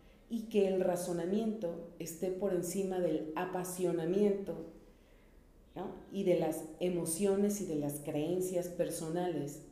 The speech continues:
porque hay cosas que sí son verifi-, verificables, hay información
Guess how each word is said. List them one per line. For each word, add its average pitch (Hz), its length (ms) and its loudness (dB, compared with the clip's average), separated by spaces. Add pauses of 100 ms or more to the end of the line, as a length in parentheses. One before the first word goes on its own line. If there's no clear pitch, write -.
(680)
porque 180 360 2
hay 196 220 2
cosas 214 640 -2
que 165 140 -8
sí 190 220 -8
son 202 360 -2
verifi-, 175 600 -4 (100)
verificables, 170 1040 -2
hay 208 220 2
información 185 1000 0